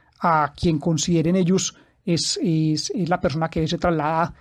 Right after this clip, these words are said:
de acuerdo, por ejemplo, lo que decíamos ahorita, lo que dice el rector, los oficios que mandan u otras situaciones, y no prima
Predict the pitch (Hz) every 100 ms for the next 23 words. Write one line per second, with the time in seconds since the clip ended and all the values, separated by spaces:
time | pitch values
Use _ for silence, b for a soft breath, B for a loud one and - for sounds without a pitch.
0 | b _ 175 170 165 156 175 - - 160
1 | 156 151 175 175 156 165 196 226 220 208
2 | 208 185 156 165 175 185 208 202 196 -
3 | 285 233 226 160 190 - 220 220 185 190
4 | 196 B - 165 156 160 156 160 160 202
5 | 196 160 - - 262 254 240 226 - -
6 | _ b b b b _ 247 233 185 196